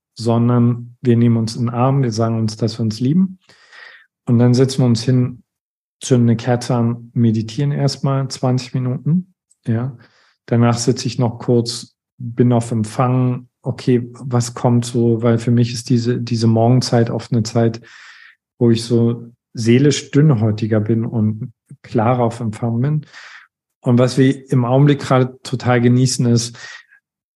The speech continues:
ähm, weil wir haben wirklich ein, ich sag jetzt mal, ein gutes Arbeitspensum. Und es ist tatsächlich so, obwohl wir jetzt Luftlinie eigentlich nur dreihundert Meter voneinander entfernt sitzen,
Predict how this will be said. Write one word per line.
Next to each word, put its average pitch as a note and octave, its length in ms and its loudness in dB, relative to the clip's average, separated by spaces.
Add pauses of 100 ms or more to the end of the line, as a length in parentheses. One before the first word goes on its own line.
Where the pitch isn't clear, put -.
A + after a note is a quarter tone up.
(440)
ähm, - 360 -14 (340)
weil A#2+ 180 2
wir A#2 160 4
haben D3 360 4 (220)
wirklich C#3 480 2
ein, B2 480 0
ich B2 120 -14
sag C3 160 -4
jetzt - 140 -12
mal, B2 100 0
ein A#2 100 2
gutes C#3+ 340 0
Arbeitspensum. A2+ 880 -2
Und A2+ 160 -2
es A#2 120 -2
ist G#2+ 120 -12
tatsächlich B2+ 520 0
so, C3 420 0 (100)
obwohl B2 360 4
wir C3 140 4
jetzt B2+ 260 -4
Luftlinie C3+ 600 -4
eigentlich B2 240 -6
nur B2+ 120 0
dreihundert A#2 420 -2
Meter B2+ 220 -2
voneinander A#2 420 0
entfernt A#2+ 420 0
sitzen, B2+ 440 -2